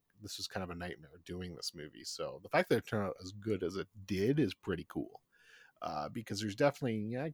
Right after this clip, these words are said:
you can smell a little bit of studio bullshit sometimes, but it's still great. Uh, and especially, I find the ending of this movie is just so fucking good that, like, even if I was, like, a little bit more lukewarm on it,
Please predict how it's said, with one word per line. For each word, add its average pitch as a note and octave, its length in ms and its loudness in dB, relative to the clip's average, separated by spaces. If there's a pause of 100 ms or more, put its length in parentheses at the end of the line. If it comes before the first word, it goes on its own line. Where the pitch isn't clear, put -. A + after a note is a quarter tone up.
you A#3+ 120 -4
can G#3+ 140 0
smell D#3 240 4
a - 40 6
little B2+ 120 4
bit A2+ 40 8
of - 40 4
studio F#2 320 2
bullshit - 380 -6
sometimes, E2+ 480 -10
but A2 100 0
it's G#2+ 80 -4
still - 160 -4
great. - 240 -18 (760)
Uh, A2+ 300 4
and D3+ 140 4
especially, G3 500 8
I B2+ 80 4
find F3+ 220 6
the A2+ 120 6
ending G#2+ 240 4
of F#2 60 0
this F2+ 140 -4
movie F2+ 300 -2
is F2 120 -4
just F2+ 360 -4
so A2 580 6 (140)
fucking F2+ 420 -4 (180)
good F2 360 -2 (100)
that, - 180 -8
like, A2 160 -6
even F#3 200 2
if D#3 120 4
I B2 120 8
was, G2+ 200 4
like, F#2 160 -6
a F#2 40 -6
little G2+ 180 0
bit F#2+ 100 0
more F#2 160 -2
lukewarm A#2+ 520 0
on B2 160 4
it, A#2+ 100 4